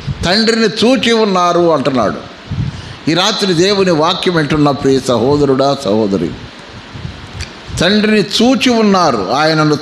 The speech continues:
చూచి ఉన్నారు అన్నాడు. అయితే ఈ రాత్రి దేవుని వాక్యం వింటూ ఉండగా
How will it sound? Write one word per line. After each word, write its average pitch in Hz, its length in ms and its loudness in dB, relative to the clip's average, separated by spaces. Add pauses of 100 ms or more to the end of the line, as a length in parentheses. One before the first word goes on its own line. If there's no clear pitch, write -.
చూచి 220 260 2
ఉన్నారు 143 640 2
అన్నాడు. 101 360 -2 (1700)
అయితే 190 340 0
ఈ 185 80 0
రాత్రి 196 460 0
దేవుని 190 400 0
వాక్యం 185 440 0
వింటూ 175 240 0
ఉండగా 107 680 0